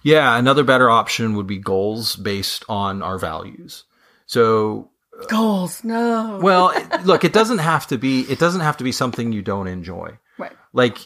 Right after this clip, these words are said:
Speaker 1: you know, if you have
Speaker 2: I'm
Speaker 1: a
Speaker 2: just teasing you right now 'cause you hated the gold podcast
Speaker 1: I
Speaker 2: we
Speaker 1: do.
Speaker 2: did.
Speaker 1: I, goals are tough for me.
Speaker 2: <laughs>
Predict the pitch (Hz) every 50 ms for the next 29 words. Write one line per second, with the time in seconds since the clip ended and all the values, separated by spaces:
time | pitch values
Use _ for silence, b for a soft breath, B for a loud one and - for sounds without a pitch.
0 | _ _ _ _ 127 120 113 110 110 110 - - 127 120 139 220 254 - 247 -
1 | - - - 202 180 151 170 175 170 165 165 170 160 160 156 165 - 185 170 214
2 | 196 196 226 233 175 170 170 165 170 165 160 - - 165 - 156 151 - _ _
3 | - - - - - - 127 131 120 107 120 117 110 107 87 113 123 123 - 131
4 | 123 127 139 135 120 107 110 - 101 101 98 - - - 98 - - 107